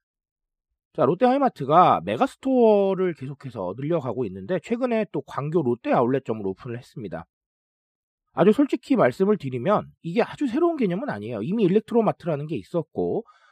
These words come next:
어, 너무 새로운 아이디어고 그런 측면에서 말씀을 드리려는 게 아니라, 아, 그런 식으로 일렉트로마트가 던졌던 화두를 계속해서 이렇게 다른 회사들도, 어, 알고 있고 또 실행하고 있고 이런 부분이 왜인가라는 거를 좀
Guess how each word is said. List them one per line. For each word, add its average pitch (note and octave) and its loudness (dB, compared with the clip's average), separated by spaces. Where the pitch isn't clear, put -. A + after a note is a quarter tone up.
어, A#2 -6
너무 D#3 -2
새로운 D4 -2
아이디어고 A2+ -4
그런 G#3 0
측면에서 G3 -4
말씀을 C3 -4
드리려는 A#2 -4
게 F#3 -4
아니라, G#2+ -6
아, G#2 -10
그런 G3+ 0
식으로 G#2 -8
일렉트로마트가 F3 0
던졌던 C#3+ -8
화두를 F#3+ 0
계속해서 D3+ -4
이렇게 C3+ -8
다른 A#2+ -6
회사들도, B2+ -6
어, G#2+ -12
알고 E3+ 0
있고 - -6
또 D3+ -18
실행하고 A3+ -2
있고 F2+ -12
이런 G3+ 0
부분이 D#3 -6
왜인가라는 A2 -4
거를 F2+ -16
좀 F2+ -14